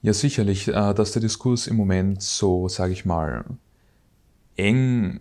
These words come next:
engstirnig ist, liegt ja mehr daran, dass wirklich über die letzten zwei Jahre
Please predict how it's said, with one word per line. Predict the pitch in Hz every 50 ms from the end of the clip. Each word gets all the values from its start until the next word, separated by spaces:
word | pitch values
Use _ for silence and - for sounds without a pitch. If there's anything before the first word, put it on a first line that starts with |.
| - -
engstirnig | - 98 98 95 98 - - - - 131 151 156 139 120 104 98 -
ist, | - 127 143 139 - - - -
liegt | 107 110 107 -
ja | - 110
mehr | 98 90 87 90
daran, | 107 117 110 104 98 98 101 104 101 104 101 98
dass | 101 95 98 95 - - - - - - - - - - - _ _ _ _ _ _ _ _ _ -
wirklich | 113 120 120 - 113 - -
über | 120 107
die | 101 98
letzten | 90 95 - - - 117 110
zwei | 110 - 95 87
Jahre | 90 90 85 85 92 95 101 101 101 101 101 101 98